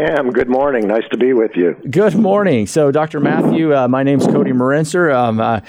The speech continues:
Speaker 2: I haven't previously met you, so this is gonna be new for our, um, uh, listening audience. It'll be new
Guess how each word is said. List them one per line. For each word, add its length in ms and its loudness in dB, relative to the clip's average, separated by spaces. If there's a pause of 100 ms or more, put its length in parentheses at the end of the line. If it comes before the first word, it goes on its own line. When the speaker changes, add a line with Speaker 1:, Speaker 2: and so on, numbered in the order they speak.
(160)
Speaker 2:
I 160 -2
haven't 400 -4
previously 600 0
met 240 0
you, 180 -4
so 240 0
this 180 0
is 80 -6
gonna 140 -2
be 140 0
new 240 2
for 240 0
our, 160 2
um, 280 0
uh, 200 0
listening 420 -2
audience. 420 -2
It'll 140 0
be 140 -2
new 240 2